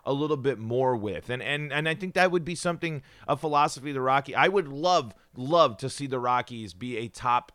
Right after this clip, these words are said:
finishing team in pitches per at bat, because if they're able to wa-, you know, if they're able to get that good batter's eye, that good discipline,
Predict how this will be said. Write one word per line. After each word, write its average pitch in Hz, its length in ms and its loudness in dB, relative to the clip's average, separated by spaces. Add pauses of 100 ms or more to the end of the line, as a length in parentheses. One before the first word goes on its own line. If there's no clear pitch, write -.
finishing 123 520 -8
team 117 400 -6 (280)
in 127 200 0
pitches 131 420 0
per 131 220 0
at 113 240 -2
bat, 123 280 4 (920)
because 147 420 0 (340)
if 143 140 -6
they're 202 160 2
able 208 220 0
to 170 100 -2
wa-, 147 320 2
you 156 100 -4
know, 135 120 -4
if 123 100 -10
they're 156 160 0
able 185 160 -2
to 160 80 -4
get 156 160 -6
that 127 220 -2
good 147 180 2
batter's 131 420 2
eye, 127 220 4
that 110 240 -6
good 127 220 -2
discipline, 117 640 -2